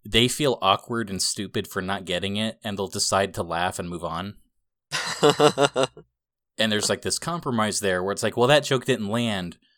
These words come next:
Speaker 1: but at least they don't think less of me for it. They think less of themselves.
Speaker 2: Sure.
Speaker 1: So it, it almost works, and using that logic, I don't really feel the pressure anymore.
Speaker 2: I like that.
Speaker 1: What flavor ice cream would H R want?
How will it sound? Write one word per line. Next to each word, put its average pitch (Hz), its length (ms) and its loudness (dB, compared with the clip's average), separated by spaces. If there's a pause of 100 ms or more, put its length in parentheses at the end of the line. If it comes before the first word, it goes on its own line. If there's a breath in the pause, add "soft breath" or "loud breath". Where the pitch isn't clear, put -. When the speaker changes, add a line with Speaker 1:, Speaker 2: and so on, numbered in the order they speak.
(140)
Speaker 1:
but 120 120 2
at 127 80 0
least 139 220 -2
they 139 60 0
don't 123 160 0
think 117 220 -4
less 101 320 -2
of 95 100 -8
me 85 120 -10
for 73 280 -8
it. - 200 -14
They 98 100 -4
think 101 220 -6
less 104 180 0
of 92 80 -4
themselves. 85 720 -4 (720)
Speaker 2:
Sure. 113 480 0 (720)
Speaker 1:
So 117 180 2
it, 104 140 -2
it 123 240 0
almost 135 360 -2
works, 104 460 -2
and 110 180 -2
using 113 220 0
that 110 160 -2
logic, 98 480 0
I 92 80 0
don't 98 220 -2
really 95 180 -4
feel 87 160 -8
the 85 140 -10
pressure 85 400 -6
anymore. 80 420 -12 (800)
Speaker 2:
I 392 140 -4
like 302 220 -2
that. 226 260 0 (640)
Speaker 1:
What 143 320 2
flavor 175 480 4
ice 131 200 4
cream 135 460 0 (160 soft breath)
would 127 420 0
H 143 240 -2
R 165 320 4
want? 101 380 -2